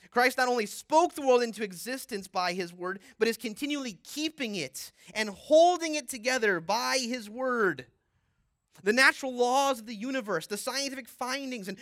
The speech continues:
reduplications we're able to do only exist and only continue because Jesus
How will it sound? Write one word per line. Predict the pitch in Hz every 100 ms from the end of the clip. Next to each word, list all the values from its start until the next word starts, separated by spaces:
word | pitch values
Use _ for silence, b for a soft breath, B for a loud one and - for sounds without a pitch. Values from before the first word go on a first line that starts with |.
| 277
reduplications | 233 196 277 262 254 277 277 254 208
we're | 226
able | 240 254 240
to | 185
do | 160 254 285 214 151 143 _ _ _ _ _ _ _
only | 247 311 330 302
exist | 247 170 202 185 -
and | 175 220
only | 320 330 262
continue | 240 196 202 180
because | 175 185 214 202 170
Jesus | - 240 240 214 190 -